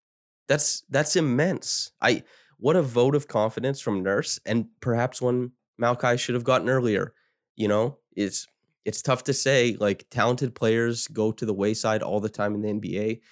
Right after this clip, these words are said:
We see them even fall off of N B A rosters only to rejoin teams later. Cam Payne was out of the N B A and then was, you know, a cog in the guard rotation of a finals team,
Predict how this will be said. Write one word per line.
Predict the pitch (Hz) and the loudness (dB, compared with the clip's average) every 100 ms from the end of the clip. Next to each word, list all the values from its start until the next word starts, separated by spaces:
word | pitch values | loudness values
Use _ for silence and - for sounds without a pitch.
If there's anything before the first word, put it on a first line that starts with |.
| _ | _
We | 113 | -4
see | 110 135 | 0 2
them | 131 123 | 2 2
even | 113 117 | 2 0
fall | 107 - 104 113 | -2 2 2 2
off | 117 | 0
of | 113 104 | -2 0
N | 110 | 0
B | 110 107 | 2 0
A | |
rosters | 101 101 120 - 95 | 2 2 0 -4 -8
only | 98 98 95 | -6 -6 -6
to | 101 | -6
rejoin | 101 101 107 104 104 104 _ _ _ | -4 -4 -4 -6 -6 -8 _ _ _
teams | 113 110 101 | -2 -2 0
later. | 107 107 - - _ _ _ _ _ _ | 0 0 -4 -18 _ _ _ _ _ _
Cam | - 127 135 | 0 2 2
Payne | 127 135 120 | 2 4 4
was | 101 95 | 2 2
out | 107 | 2
of | 113 | 2
the | 110 107 | 2 2
N | 104 | 2
B | 98 | 2
A | 107 104 | 4 2
and | - 98 | 0 -2
then | 104 104 104 117 - | 0 0 -2 -8 -6
was, | 107 95 92 | -2 -2 -2
you | - | -4
know, | 95 92 | -2 -2
a | - | -4
cog | - - 110 107 101 - | -8 0 2 4 2 -4
in | - 98 | -8 -6
the | 92 | -4
guard | 101 95 | -2 -2
rotation | 98 - 101 - 98 | -4 -4 -4 -4 -6
of | |
a | 95 95 | -8 -6
finals | - - 185 - | -2 0 -2 -6
team, | - - | -12 -12